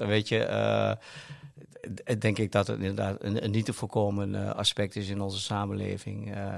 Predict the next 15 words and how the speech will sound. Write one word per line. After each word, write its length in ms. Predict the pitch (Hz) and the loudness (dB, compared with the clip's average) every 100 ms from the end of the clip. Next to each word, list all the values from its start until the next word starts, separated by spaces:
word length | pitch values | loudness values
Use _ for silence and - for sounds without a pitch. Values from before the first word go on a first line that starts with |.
| 95 - - | -10 -14 -12
en 180 | - | -8
denk 140 | 92 95 | -6 -4
ik 120 | 101 | -4
in 140 | 104 | -2
alle 200 | 95 101 | -2 -2
samenlevingen. 760 | 104 104 98 98 98 95 - 98 | -2 -2 -2 -4 -6 -8 -8 -8
Het 140 | - | -6
gaat 240 | - 98 101 | 0 0 0
er 80 | 101 101 | -6 -6
vooral 260 | - 98 98 | 0 2 2
om 140 | 95 - - _ | -2 -10 -20 _
hoe 140 | 107 | -16
je 60 | 101 | -6
daarmee 280 | 92 95 101 | -2 -2 -2
omgaat. 480 | 98 - 104 104 | -6 -10 -10 -10